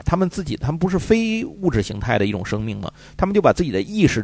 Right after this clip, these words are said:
植到那个虎鹰勇士的身体里，控制虎鹰勇士。没想到这个意识被狼蛛勇士给分离出来了，最后设备失控，沃克人的意识呢和狼蛛勇士同归于尽，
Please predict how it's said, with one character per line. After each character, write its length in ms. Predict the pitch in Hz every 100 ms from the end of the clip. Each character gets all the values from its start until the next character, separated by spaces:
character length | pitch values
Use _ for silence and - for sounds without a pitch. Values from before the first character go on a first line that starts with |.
| -
植 240 | 110 131
到 120 | 165
那 140 | 127 117
个 80 |
虎 220 | 107 110 107
鹰 120 | 160
勇 180 | 139 -
士 160 | 165
的 100 | 151
身 160 | - 135
体 140 | 123
里， 80 | 117
控 260 | - - 190
制 80 | 110
虎 160 | -
鹰 120 | 104
勇 120 | 95 87
士。 180 | - 104 - - -
没 180 | 160 226
想 140 | 175
到 120 | 151
这 120 | 175 185
个 80 |
意 240 | 196 233 156
识 180 | - 98
被 140 | 120
狼 180 | 110 127
蛛 160 | 131
勇 100 | 123
士 140 | 104 123
给 100 | 101
分 200 | 131 127
离 120 | 113
出 160 | 104 110
来 100 | -
了， 180 | - - - -
最 140 | - 196
后 160 | 196
设 180 | - 208
备 140 | 156
失 140 | 131 180
控， 200 | 196 165 -
沃 180 | 180 175
克 120 | 131
人 220 | 113 143
的 100 | 160
意 220 | 175 180
识 160 | - -
呢 100 | -
和 200 | - 110
狼 260 | 110 131
蛛 160 | 156 160
勇 160 | 139 -
士 160 | 117
同 240 | 104 - 139
归 140 | 151
于 180 | 156 160
尽， 160 | 180